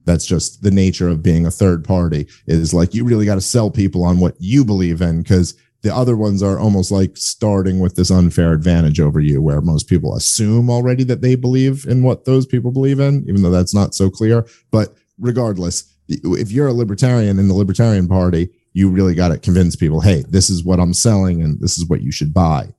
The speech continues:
th-, these ideas." So I'd say that there's, th-, th-, this is what I would say the basics of it are, right? Number one, the beauty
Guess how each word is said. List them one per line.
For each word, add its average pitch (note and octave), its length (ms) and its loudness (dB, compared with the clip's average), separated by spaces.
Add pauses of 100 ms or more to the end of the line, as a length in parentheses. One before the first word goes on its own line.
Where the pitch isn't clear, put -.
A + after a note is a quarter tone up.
(100)
th-, F2+ 220 -4
these F2 260 2
ideas." - 520 -8 (340)
So A#2+ 400 -2 (1000)
I'd A#2 160 0
say C#3+ 280 -4
that C#3 240 -6
there's, A#2 480 -6 (1900)
th-, - 140 -6
th-, - 220 -12
this D#3+ 200 0
is D#3 120 -10
what D3 120 -4
I A#2+ 60 -2
would G#2+ 140 -4
say G#2 180 -2
the F2+ 80 -2
basics - 460 -6
of A1+ 120 -6
it A1 60 -8
are, G#1+ 160 -8
right? F2+ 240 -2 (1400)
Number D3+ 340 2
one, F2+ 540 -4 (1800)
the G#2+ 160 2
beauty G2 920 -2